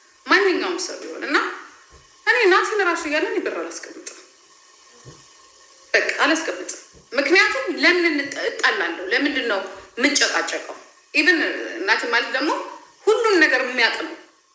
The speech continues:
ገባችሁ? ሁሉን ነገር የሚያውቅ ነው እና እ፣ ምን አጨቃጨቀኝ? ምንስ ነገር አስመጣኝ? ምንስ እንዲህ ነው እንዲህ ነው እንዲህ ነው አስባለኝ? ገባችሁ? ከጠፋ በኋላ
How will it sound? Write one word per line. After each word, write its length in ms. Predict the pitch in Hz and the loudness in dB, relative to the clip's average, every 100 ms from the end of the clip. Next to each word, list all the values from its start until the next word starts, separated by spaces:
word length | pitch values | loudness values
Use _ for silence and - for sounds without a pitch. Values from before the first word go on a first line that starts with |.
| - | -12
ገባችሁ? 380 | 190 392 262 453 - | -4 -2 -2 -4 2
ሁሉን 340 | 494 605 494 370 | 4 6 4 2
ነገር 220 | 254 208 | 0 0
የሚያውቅ 300 | 180 170 - | -2 -6 -6
ነው 100 | - - - - - - - - | -16 -20 -20 -12 -10 -10 -14 -8
እና 180 | 285 320 494 - - - - _ _ _ _ _ _ _ _ _ _ - - - _ - - - - - | 0 2 2 0 -10 -16 -20 _ _ _ _ _ _ _ _ _ _ -20 -20 -20 _ -20 -20 -20 -12 2
እ፣ 120 | 494 440 381 349 339 - | 4 4 2 -2 -4 -2
ምን 200 | 302 453 | 0 2
አጨቃጨቀኝ? 640 | - 202 277 - - - - - _ _ _ 311 | 0 0 0 -2 -6 -12 -16 -20 _ _ _ 2
ምንስ 340 | 392 480 480 339 | 4 6 4 4
ነገር 280 | 330 311 247 | 4 4 0
አስመጣኝ? 520 | 233 214 185 - - - - - | -2 -4 -6 -6 -12 -14 -20 -6
ምንስ 320 | 320 427 466 440 | 0 2 2 4
እንዲህ 240 | 330 330 392 | 4 4 4
ነው 120 | - | 4
እንዲህ 240 | 311 320 | 2 4
ነው 100 | 320 | 4
እንዲህ 200 | 311 311 | 4 2
ነው 100 | 311 | 2
አስባለኝ? 480 | 277 269 202 175 - - - - | 2 2 0 -2 -4 -10 -16 -6
ገባችሁ? 420 | 240 359 370 359 - - - | 0 2 2 -2 -6 -12 -8
ከጠፋ 400 | - 392 381 - 381 302 | 2 4 4 2 0 -2
በኋላ 320 | 285 349 | -2 -4